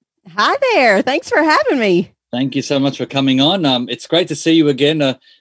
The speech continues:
Speaker 2: we've just finished the Rosary Pilgrimage with over forty thousand pilgrims around the world, and, uh, you were the very first live Rosary of the whole, of the
Speaker 1: <laughs>
Speaker 2: whole pilgrimage, and, uh,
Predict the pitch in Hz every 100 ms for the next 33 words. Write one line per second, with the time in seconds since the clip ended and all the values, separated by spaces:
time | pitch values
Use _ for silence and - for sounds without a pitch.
0 | - 139 127 113 147 - 147 147 - 120
1 | 107 127 139 139 127 - 127 127 131 160
2 | 135 117 120 113 110 - 147 139 - 127
3 | 127 120 98 127 117 113 110 117 110 104
4 | 113 117 110 98 _ _ _ - 117 120
5 | 147 156 135 120 165 190 - 151 143 -
6 | 131 135 135 139 120 _ _ - 117 156
7 | 185 123 104 - 110 117 120 131 127 -
8 | - - 135 135 127 123 _ - 156 180
9 | 120 101 - 113 110 110